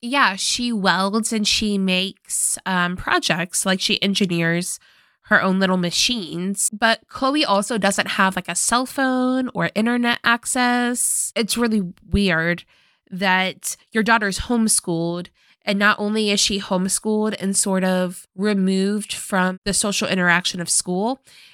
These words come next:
it doesn't seem like they have a homeschool, like, group, which a lot of homeschoolers do. They have, like, a group that they, like, a homeschool meetup.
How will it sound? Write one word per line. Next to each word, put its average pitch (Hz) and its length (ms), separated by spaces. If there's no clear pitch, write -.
it 226 80
doesn't 240 300
seem 220 220
like 226 180
they 190 100
have 180 320
a 175 220
homeschool, 175 1300
like, 175 240
group, 196 260
which 240 140
a 190 40
lot 170 140
of 190 80
homeschoolers 233 640
do. 262 300
They 202 40
have, 196 200
like, 202 120
a 208 60
group 180 380
that 185 120
they, 180 220
like, 180 180
a 175 80
homeschool 185 440
meetup. 180 560